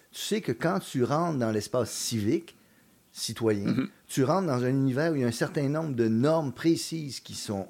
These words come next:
Speaker 1: articulées
Speaker 2: Ouais, ouais.
Speaker 1: et qui sont distinctes des normes qui se vivent ailleurs.
Speaker 2: Ouais,
Speaker 1: Ça,
Speaker 2: ouais.
Speaker 1: je trouve ça extrêmement important. C'est ce qui justifie aussi que moi, comme prof, je pouvais pas porter un T-shirt disant, euh, « Mort, mort à l'État » ou, tu comprends ?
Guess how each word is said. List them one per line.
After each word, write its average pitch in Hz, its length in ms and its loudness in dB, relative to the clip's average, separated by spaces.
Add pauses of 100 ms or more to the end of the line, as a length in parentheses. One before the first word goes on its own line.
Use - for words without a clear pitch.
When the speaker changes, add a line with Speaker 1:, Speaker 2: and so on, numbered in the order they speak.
(140)
Speaker 1:
articulées - 500 -4
Speaker 2:
Ouais, 113 160 4
ouais. 120 100 0 (200)
Speaker 1:
et 120 80 0
qui 135 100 -8
sont 156 200 -2
distinctes 160 480 -4
des 139 140 0
normes 151 220 -2
qui 143 160 -8
se 113 80 -8
vivent 139 140 -2
ailleurs. 120 320 0 (340)
Speaker 2:
Ouais, 143 120 4
Speaker 1:
Ça, 151 80 8
Speaker 2:
ouais. 135 60 6
Speaker 1:
je 151 40 0
trouve 170 160 0
ça - 180 -2
extrêmement 175 520 -4
important. 120 360 -8 (220)
C'est 151 140 -2
ce - 80 -4
qui 170 80 0
justifie 156 320 -4
aussi - 240 -4
que 131 220 2 (220)
moi, 147 220 4
comme 135 220 -4
prof, 156 340 -2
je - 80 -18
pouvais 123 140 0
pas 147 120 -4
porter 135 400 -6
un 117 80 -2
T-shirt 127 440 -4
disant, 107 240 -6
euh, « 104 300 -2
Mort, 110 240 -4
mort 120 260 0
à 113 40 -2
l'État » 107 380 -6
ou, 104 160 -4
tu - 80 -12
comprends ? 143 260 -6